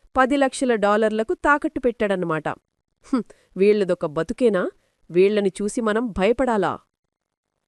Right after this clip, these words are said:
అసలు పాకిస్తాన్కి ఈ గతి ఎందుకు పట్టింది? ఆ సీఐఏ ఏజెంటే చెప్తున్నాడు. ఇండియా మీద డైరెక్ట్ ఫైట్లో, అంటే ఒక సంప్రదాయ యుద్ధంలో పాకిస్తాన్ ఎప్పటికీ గెలవలేదు. ఆ దమ్ము, ధైర్యం వాళ్లకు లేదు.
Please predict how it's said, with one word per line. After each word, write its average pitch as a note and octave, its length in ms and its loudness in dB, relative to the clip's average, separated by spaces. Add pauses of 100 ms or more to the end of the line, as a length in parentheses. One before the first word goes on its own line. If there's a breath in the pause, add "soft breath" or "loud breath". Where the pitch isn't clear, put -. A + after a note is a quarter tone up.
(160)
అసలు C#4+ 240 2
పాకిస్తాన్కి F4 680 2
ఈ B3+ 60 -4
గతి A#3+ 200 -4
ఎందుకు C4+ 260 -2
పట్టింది? B3+ 420 0 (600)
ఆ G3 140 4
సీఐఏ G3 560 -2
ఏజెంటే C4 380 2
చెప్తున్నాడు. C4 580 0 (640)
ఇండియా A#3+ 440 0
మీద C4 320 -2
డైరెక్ట్ G3 440 -2
ఫైట్లో, F#3 420 -2 (320)
అంటే D#3+ 280 0 (360)
ఒక F#3 180 0
సంప్రదాయ A3+ 720 -2
యుద్ధంలో E3+ 500 0 (500)
పాకిస్తాన్ A#3 600 0
ఎప్పటికీ G3+ 520 -4
గెలవలేదు. E3 560 -2 (640 soft breath)
ఆ E3 160 2
దమ్ము, E3 420 -2 (100)
ధైర్యం G3 420 0
వాళ్లకు F3 340 0
లేదు. E3 300 0